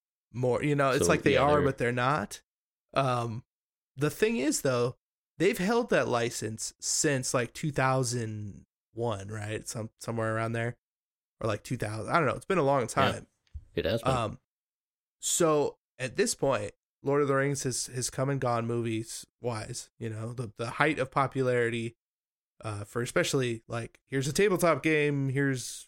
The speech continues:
Speaker 1: a thing, a lot of people like this movie, there's video games, there's everything coming out, right? It would be super dumb if they're like, "Oh, uh,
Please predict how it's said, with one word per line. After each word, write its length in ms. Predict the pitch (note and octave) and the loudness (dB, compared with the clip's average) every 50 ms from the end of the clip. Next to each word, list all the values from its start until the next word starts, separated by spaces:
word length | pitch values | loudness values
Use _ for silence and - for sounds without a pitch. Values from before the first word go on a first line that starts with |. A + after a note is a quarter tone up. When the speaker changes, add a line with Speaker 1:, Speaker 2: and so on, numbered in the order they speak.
| _ _ | _ _
Speaker 1:
a 40 | - | -16
thing, 560 | B2 - D#3 D3+ C#3 C3 B2+ A#2+ A#2+ A#2+ A#2+ | -6 -2 0 2 2 2 0 -2 -2 -4 -2
a 40 | B2 | -2
lot 140 | A#2 A#2 A#2 | 0 0 0
of 60 | A#2 | 0
people 220 | C3+ B2+ A2+ A#2+ A#2 | -2 -2 0 0 0
like 200 | A2+ A2+ A2 - | 0 0 -2 -6
this 120 | - - | -6 -2
movie, 360 | D3+ D#3 D3+ C#3 C#3+ C#3 C3+ | 0 2 2 2 2 2 2
there's 160 | C3 A#2+ A#2+ | 2 0 0
video 260 | - C#3+ C#3 C3+ B2+ B2 | 0 0 0 2 0 0
games, 340 | B2 B2+ B2 B2 A#2+ A2+ | -2 -2 -2 -2 -4 -4
there's 160 | A#2 A2 A#2 C3+ | -6 -4 -2 -2
everything 400 | C3 C3+ C3+ B2 B2+ A#2+ A2+ A2 | 0 0 0 0 -2 -4 -4 -6
coming 240 | - B2+ A2+ A2 | -6 -4 -4 -2
out, 220 | A2 A2 G#2 - - | -2 -2 -4 -4 -6
right? 260 | G#2+ A2 A2+ - - _ _ _ _ _ _ _ _ _ _ _ _ _ _ | -6 -6 -6 -6 -8 _ _ _ _ _ _ _ _ _ _ _ _ _ _
It 120 | - D3 D3 | -2 0 2
would 160 | E3+ E3 C#3 | 2 2 2
be 160 | D3+ E3+ F3 | 0 0 0
super 600 | D3 - - - - - - F#3+ C4 C#4 - A#3+ | 0 0 -2 -2 -2 0 0 0 0 0 0 -2
dumb 540 | G3+ E3+ G#3 A#3+ A3+ F3 C#3+ C3+ D3 C#3+ C#3 - _ _ _ _ _ _ _ _ _ _ _ _ _ _ _ _ _ _ | 0 2 2 2 2 2 2 0 -2 -4 -8 -12 _ _ _ _ _ _ _ _ _ _ _ _ _ _ _ _ _ _
if 180 | C3+ C#3+ C3+ - | -2 -2 0 2
they're 140 | C#3+ D3 D#3+ | 2 4 4
like, 220 | D#3+ D3+ C#3+ - | 4 4 2 2
"Oh, 320 | - F3 G#3 G#3 F#3+ D#3 C#3 | 2 2 2 4 4 4 4
uh, 240 | C3+ B2+ B2 A#2 | 4 4 2 2